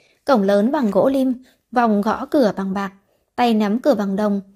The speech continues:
Mái nhà được lợp bằng ngói lưu ly, thạch thú trước cổng được tạc từ đá trên đỉnh núi Thái Sơn. Ngay cả nữ hoàng trước đây cũng từng khen ngợi không ngớt. Bên cạnh hai hàng thủ vệ gác cổng oai nghiêm uy mãnh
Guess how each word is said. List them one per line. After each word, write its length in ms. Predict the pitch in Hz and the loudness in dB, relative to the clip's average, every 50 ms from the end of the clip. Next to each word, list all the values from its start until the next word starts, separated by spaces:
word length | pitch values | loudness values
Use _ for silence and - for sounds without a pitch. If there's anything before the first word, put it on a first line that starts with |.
| _ _ _ _ _ _ | _ _ _ _ _ _
Mái 200 | 226 226 202 202 | -2 0 0 2
nhà 340 | 233 277 285 262 233 214 196 | 0 0 0 0 0 0 2
được 200 | 190 214 208 - | 0 -2 -2 0
lợp 260 | 208 214 202 202 - | 0 -2 -2 -2 -4
bằng 160 | 214 202 190 | -6 -4 -4
ngói 200 | 190 190 190 202 | -4 -2 -2 -2
lưu 180 | 240 285 294 285 | 0 0 0 0
ly, 280 | 269 277 285 285 285 285 - _ _ _ _ _ _ | 0 0 2 0 0 -2 -6 _ _ _ _ _ _
thạch 220 | - 247 202 - - | -2 -2 -2 -2 -4
thú 240 | - 208 196 202 214 | -4 0 0 0 2
trước 180 | - 339 339 - | 0 -2 -2 0
cổng 280 | - 247 202 185 202 226 - _ _ _ _ _ | 0 0 0 -2 -4 -8 -14 _ _ _ _ _
được 160 | 226 233 214 196 208 214 | 2 2 2 2 -2 -4
tạc 200 | - 226 214 202 - _ | -2 -4 -4 -4 -6 _
từ 140 | - 220 196 | -2 -2 -2
đá 280 | 185 190 190 190 202 262 | 0 -2 -2 -2 -4 -4
trên 180 | - 294 226 202 | -2 -2 -2 0
đỉnh 180 | 208 180 185 | -2 -4 -2
núi 160 | 190 190 190 | -2 -2 -4
Thái 220 | 196 233 220 226 254 | -4 -4 -4 -4 -4
Sơn. 300 | - - 285 285 277 262 - _ _ _ _ _ _ _ - | -2 -2 0 0 0 -2 -6 _ _ _ _ _ _ _ -4
Ngay 200 | 202 202 202 196 | -2 0 0 0
cả 140 | 196 180 | 0 -2
nữ 200 | 180 185 185 - | -2 -2 -2 0
hoàng 240 | 339 339 285 226 196 190 | 0 0 0 0 -2 -2
trước 200 | 302 320 - - | -4 -6 -4 -2
đây 160 | 285 294 302 | 0 0 0
cũng 160 | 302 - 415 - | 0 -2 -2 0
từng 120 | - 269 190 | 2 0 2
khen 240 | - 208 190 190 | 0 -4 -4 -2
ngợi 140 | 196 190 - | -2 -2 -4
không 260 | - - 233 208 190 | -2 -2 -4 -2 -2
ngớt. 220 | 190 220 311 - - _ - _ _ _ _ _ _ _ _ _ | 0 0 -2 -2 -4 _ -20 _ _ _ _ _ _ _ _ _
Bên 220 | 247 254 247 240 | 0 0 0 0
cạnh 300 | 233 233 202 175 190 190 | -2 -2 -2 -2 -2 -2
hai 200 | 202 214 226 214 | -2 -2 -2 -2
hàng 240 | 214 220 190 196 190 | -2 -2 -2 -4 -2
thủ 140 | 208 190 185 | -2 -4 -2
vệ 300 | 185 208 190 - - - - _ _ _ _ | 2 2 2 2 0 -4 -12 _ _ _ _
gác 300 | 214 254 294 330 - _ | -4 -4 -4 -4 -8 _
cổng 220 | - 262 220 185 - - | 0 0 0 0 0 -4
oai 200 | - 285 311 320 | -6 -6 -4 -4
nghiêm 240 | 311 302 311 302 285 | -2 -2 -2 -2 -2
uy 180 | - - 262 226 | -2 -2 -2 -2
mãnh 280 | 214 202 175 202 294 | -2 -2 -4 -4 -6